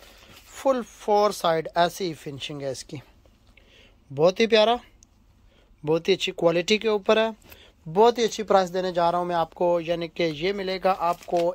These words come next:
एक सूट, देखें डिज़ाइनिंग इसकी कितनी प्यारी है। एक सूट आपको मिलेगा सिर्फ और सिर्फ दस पाउंड में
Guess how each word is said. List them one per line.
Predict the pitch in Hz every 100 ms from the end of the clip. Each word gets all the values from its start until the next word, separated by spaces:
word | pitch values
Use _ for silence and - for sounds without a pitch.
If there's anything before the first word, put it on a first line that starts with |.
| -
एक | 196 214 -
सूट, | 170 156
देखें | 202 - 180
डिज़ाइनिंग | 151 151 160 156
इसकी | - 147
कितनी | 143 135
प्यारी | 123 120 113 120
है। | 113 _ _ - - - - - _ -
एक | 196 202
सूट | - 220 208
आपको | 196 -
मिलेगा | 196 175 180 185 180
सिर्फ | 170 - 214 -
और | 196
सिर्फ | 175 196 180 - 190 170 170 170 180 - - - _ _ - - _ _ _ -
दस | 143 160 175 - 196
पाउंड | 196 208
में | 226